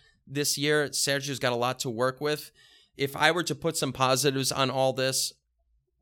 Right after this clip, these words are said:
Porto can still renew him. Um, Porto aren't gonna get worse with him on the team because we know that he's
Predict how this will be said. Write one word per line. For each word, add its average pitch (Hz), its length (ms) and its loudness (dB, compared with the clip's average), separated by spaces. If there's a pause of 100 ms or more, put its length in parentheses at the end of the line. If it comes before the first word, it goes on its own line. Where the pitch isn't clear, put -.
(220)
Porto 165 260 4
can 139 160 4
still 135 260 6
renew 107 380 0
him. 151 280 0 (640)
Um, 104 580 0 (260)
Porto 170 320 2
aren't 143 240 8
gonna 131 200 6
get 107 200 4
worse 107 560 4 (460)
with 120 200 0
him 123 340 0
on 107 180 -2
the 101 80 -2
team 120 320 0
because 117 300 -4
we 147 160 -4
know 127 200 4
that 110 280 0
he's 131 360 -4